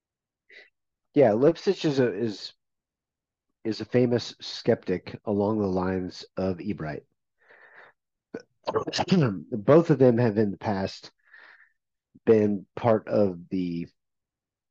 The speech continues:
the N sab group that, that made the recommendations for the golf ban and for what they would want to see before it was lifted.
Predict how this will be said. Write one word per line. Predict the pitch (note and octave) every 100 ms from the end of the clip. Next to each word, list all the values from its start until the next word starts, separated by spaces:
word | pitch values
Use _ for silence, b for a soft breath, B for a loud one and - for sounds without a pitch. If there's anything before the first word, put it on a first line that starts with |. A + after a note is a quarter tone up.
| _ _ _ _ _ _ _ _ G3
the | G#2 G2+
N | G2+ G#2+
sab | G#2 - G2+ F#2 F#2 F2+ E2 - - _ _ _ _ _ - G2+
group | G2+ F#2+ F#2 F2+ -
that, | F2 - _ _ _ _ _ _ _
that | G#3+ G#3 - _ _
made | A2 C3 C#3+
the | C3
recommendations | B2 A#2+ A#2+ G#2 A2+ A2+ A2 G#2
for | - F#2+
the | F#2
golf | G2 F2+ F#2 _ _ _ - _
ban | F#2 F2+ F2 E2+ E2 -
and | E2+ F2 E2+ E2+ D#2+ b b b b b b b _ _ _ _ _ _ -
for | - F#2+
what | F2 G2+ A2+ - E2+
they | G#2
would | G#2 G2 F#2
want | G2 G2
to | -
see | E2 - A2+ G#2+ F#2+
before | E2 - - A#2 A2
it | D#2
was | D#2+ D#2
lifted. | F#2 - F#2